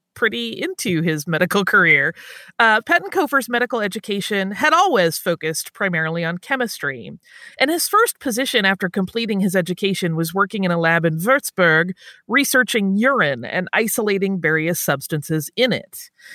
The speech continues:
In this work, he showed that hippuric acid and sulfocyanic acid were present in urine, and he also noted a component that was high in nitrogen, although he didn't specifically identify it.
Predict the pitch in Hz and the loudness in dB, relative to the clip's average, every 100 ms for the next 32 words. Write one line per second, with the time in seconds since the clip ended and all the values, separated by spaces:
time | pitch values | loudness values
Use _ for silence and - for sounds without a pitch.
0 | - - 226 220 214 196 202 - 220 208 | -10 -2 0 2 2 2 2 0 -6 -2
1 | 185 175 170 185 160 190 170 - 175 202 | 0 0 0 -2 -2 2 2 0 -2 -2
2 | 208 233 226 220 165 - 180 170 175 175 | 0 0 -2 -2 -4 -2 0 0 -2 0
3 | 160 196 247 - 185 190 214 196 202 185 | 0 0 -2 0 0 0 -2 -4 -4 -2
4 | 175 170 185 190 175 160 160 160 160 175 | -2 -2 -4 -4 -2 0 0 0 -2 -4
5 | - - - - - 339 466 466 453 277 | -8 -18 -10 -2 0 2 2 2 2 4
6 | 233 233 233 247 226 214 190 185 202 190 | 2 2 0 0 -2 0 0 0 -2 -2
7 | 208 - 180 180 175 175 202 - 170 151 | -4 0 0 0 0 0 -2 -2 -4 -2
8 | 120 113 170 180 185 233 185 208 269 214 | -4 -4 0 0 0 -4 -2 -2 -2 -6
9 | - _ - - - - 220 214 196 165 | -8 _ -10 -4 -2 0 -2 0 2 2
10 | 160 165 165 - 120 87 85 | 2 0 0 0 -2 -4 -10